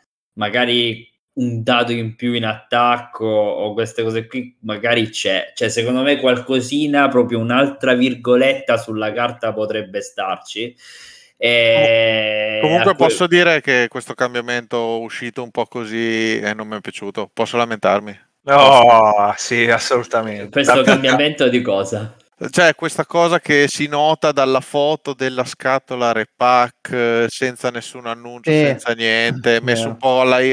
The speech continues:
Speaker 2: così, easter egg, come se uno non dovesse accorgersene. Ma
Speaker 3: Ma no,
Speaker 2: no.
Speaker 3: ma semplicemente si sono sbagliati, come al
Speaker 2: Ah,
Speaker 3: solito,
Speaker 2: ecco.
Speaker 3: il solito errore dell'immagine, poi si
Speaker 4: Sì.
Speaker 3: scoprirà che c'ha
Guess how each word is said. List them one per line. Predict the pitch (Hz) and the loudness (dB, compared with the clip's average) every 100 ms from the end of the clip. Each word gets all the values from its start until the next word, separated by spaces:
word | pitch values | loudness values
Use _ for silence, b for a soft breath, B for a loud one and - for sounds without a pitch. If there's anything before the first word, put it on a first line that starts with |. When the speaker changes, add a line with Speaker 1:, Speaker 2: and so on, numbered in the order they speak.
| 123 | -2
Speaker 2:
così, | - 120 127 131 | -8 -10 -6 -6
easter | - - 120 120 | -6 0 2 2
egg, | 127 127 | 0 -2
come | 123 127 | -14 -14
se | 110 131 | -12 -12
uno | 127 | -14
non | 127 | -14
dovesse | 123 117 113 117 | -10 -10 -8 -10
accorgersene. | - 110 110 107 113 107 - 113 110 B B B _ _ 113 | -8 -6 -4 -4 -6 -6 -8 -6 -6 B B B _ _ -6
Ma | 104 101 | -2 4
Speaker 3:
Ma | 156 | 4
no, | 180 180 | 8 8
Speaker 2:
no. | 175 | 8
Speaker 3:
ma | 180 | 6
semplicemente | - 190 180 185 - 185 208 165 | 2 -2 0 0 2 2 2 2
si | 139 131 | 0 -2
sono | 143 135 | -2 -2
sbagliati, | 120 131 131 135 120 110 113 117 117 | 2 4 6 6 4 4 0 -4 -4
come | 127 127 | 0 4
al | 135 | 2
Speaker 2:
Ah, | |
Speaker 3:
solito, | - 160 165 151 143 | 2 2 4 4 0
Speaker 2:
ecco. | |
Speaker 3:
il | 139 | 0
solito | - 165 165 170 | 4 4 4 6
errore | 170 147 165 160 151 | 6 8 8 8 6
dell'immagine, | 143 143 151 151 156 156 131 131 131 | 4 4 2 4 6 6 4 0 2
poi | 143 147 | 2 0
si | 123 | 2
Speaker 4:
Sì. | 180 | 4
Speaker 3:
scoprirà | 165 156 - 170 | 4 2 0 -4
che | 330 240 | 0 0
c'ha | 185 | 0